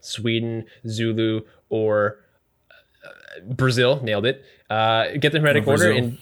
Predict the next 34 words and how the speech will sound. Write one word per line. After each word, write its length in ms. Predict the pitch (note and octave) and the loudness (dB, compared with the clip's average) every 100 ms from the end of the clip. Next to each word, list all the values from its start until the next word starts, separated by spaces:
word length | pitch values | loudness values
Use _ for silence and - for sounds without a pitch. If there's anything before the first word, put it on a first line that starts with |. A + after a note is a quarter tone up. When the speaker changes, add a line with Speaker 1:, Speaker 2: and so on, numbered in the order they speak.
| C3 | -4
Speaker 1:
and 180 | B2 C3 | -2 0
how 160 | C#3+ | -2
fast 380 | D#3 D#3 D3+ D3+ | -2 -2 -2 -2
can 100 | C#3+ | -2
you 60 | C3+ | 2
get 100 | C3+ | 2
a 60 | |
victory, 540 | B2 A2+ G#2 D#2+ D#2+ - | 0 -2 -4 -8 -10 -10
uh, 260 | G#2 G#2 G2+ | -6 -4 -4
and 180 | E2+ A#2 | -4 -2
on 140 | A2 A2+ | -2 0
what 160 | G#2 | -2
difficulties? 640 | G#2 - - E2+ D#2+ C#2+ | -2 -8 -12 -12 -12 -12
So 320 | - G2 D#2+ F2+ | -6 -4 -4 -2
that's 240 | C3 C#3+ | 0 0
the 60 | C3+ | 0
challenge 360 | D3+ C#3 C#3+ | 0 2 2
right 120 | C3 C3 | 2 4
now. 180 | C3 | 2
So 140 | B2 A#2+ | 2 0
shout 180 | - A#2+ | 0 0
out 60 | |
to 60 | A2 | -2
Sharkster, 480 | - G#2+ - G#2+ G#2 | 0 0 0 -6 -2
please. 280 | C#3 A#2+ - | -2 -2 -6
Speaker 2:
He, 260 | - D3 D#3+ | -2 0 2
well, 160 | D#3+ D#3 | 4 4
he's, 440 | F3+ F#3 - - _ _ _ _ _ _ | 4 2 -2 -6 _ _ _ _ _ _
and, 180 | - C3+ | -10 -8
and 160 | E3 D3 | -4 -2
I 120 | C#3 | 0
think 220 | C3+ D3+ | 0 0
he's 200 | D3 C3+ | 0 -2
got, 240 | - B2+ | 0 0